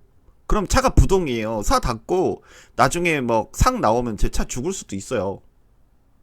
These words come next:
위험해요. 음, 위험해요. 이거 상 잡으면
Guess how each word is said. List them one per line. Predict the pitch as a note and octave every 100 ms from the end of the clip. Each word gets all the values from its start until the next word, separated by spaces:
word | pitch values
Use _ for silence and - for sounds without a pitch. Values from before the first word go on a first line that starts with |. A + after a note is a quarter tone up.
| _ _ _ _ _ _ _ _ _ _ _ _ _ _ _ _ - - - - _ _ _ _ - _ _ _ _ _ _ _ _ _ _ _ _
위험해요. | G#2+ C#3 C#3 F#2+ E2+ - _ _ _ _ _ _ _ _ _ _ _ _ -
음, | G#2 G2 F2+ E2 F2
위험해요. | A2 B2 G2+ F2 A#2+ A#3 - _ - - _ _ - - - - -
이거 | A2+
상 | A2+ G#3
잡으면 | F#3+ A#2+ B2+ C3+ F3+ A2 -